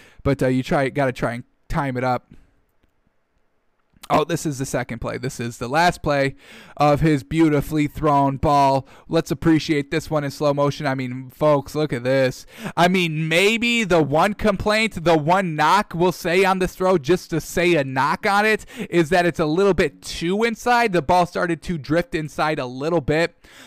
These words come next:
We'll, we'll see where this receiver is on this play. He's very much to the sideline, and you see him having to come back in just very slightly. I mean, it's very slight. It's subtle. It's not even a knock.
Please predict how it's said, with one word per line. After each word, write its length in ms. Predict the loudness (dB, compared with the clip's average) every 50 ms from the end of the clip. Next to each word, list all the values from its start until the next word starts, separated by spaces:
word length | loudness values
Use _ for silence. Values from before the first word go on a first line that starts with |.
| -20 -6
We'll, 260 | 0 2 4 4 4
we'll 140 | 4 4 2
see 180 | 2 2 0 2
where 120 | 2 2
this 200 | 0 0 -2 -2
receiver 440 | -2 -2 -2 -2 -4 -4 -2 0 2
is 200 | 2 2 0 0
on 200 | 0 0 0 0
this 120 | 0 -4
play. 380 | -2 -2 0 2 2 2 0 -2 -4 -10 -8 -4
He's 220 | -2 -2 0 0
very 260 | 2 2 2 4 2
much 220 | 2 2 0 0 -2
to 100 | -6 -4
the 80 | -4
sideline, 420 | -2 0 0 2 2 2 2 0 -2
and 140 | -2 -6
you 60 | -6 -8
see 200 | -6 -6 -6 -6
him 100 | -4 -2
having 340 | -2 -2 -2 -2 -4 -6
to 100 | -6 -8
come 340 | -8 -8 -6 -4 -4 -4 -2
back 280 | -2 -2 -4 -2 -2 -4
in 100 | -6 -6
just 240 | -8 -12 -10 -4 -2
very 240 | 0 0 0 -2
slightly. 480 | -4 -2 -2 0 0 0 0 -2 -2 2
I 80 | 2 2
mean, 160 | 2 2 0
it's 160 | 0 0 2
very 240 | 4 4 6 4 4
slight. 360 | 2 0 0 0 0 0 -2
It's 160 | -2 -2 -2 -2
subtle. 340 | 0 2 2 2 2 0
It's 160 | -4 -4 -6 -2
not 180 | -2 0 0
even 200 | 0 -2 -4 -6
a 60 | -6
knock. 440 | -2 0 2 2 2 2 0 -2 -6